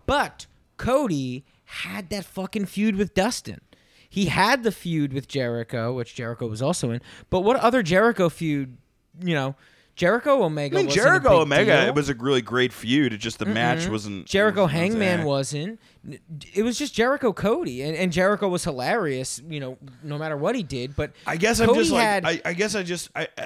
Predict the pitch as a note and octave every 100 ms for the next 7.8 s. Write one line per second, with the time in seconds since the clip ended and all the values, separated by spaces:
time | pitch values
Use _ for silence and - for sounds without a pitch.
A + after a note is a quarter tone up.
0 | - - - E3+ F#3+ D3+ D#3+ A3 C4 B3+
1 | G#3+ G#3 G3+ - - D3 C#3+ G3+ E3+ B2+
2 | A#2+ A#2 _ _ C3 - E3+ F3 D#3 D#3+
3 | - C#3+ D#3 D3+ C#3+ C#3 B2 B2+ D#3+ -
4 | C#3 D#3+ G#3 F3+ B2 - F#3 A3+ A#3 G3
5 | - D3 - C3 B2+ A#2+ B2+ B2 A#2 A2+
6 | - D#3+ A#2+ _ _ _ _ _ _ F#3+
7 | G#3 G#3 F#3+ G#3+ - - D#3 G2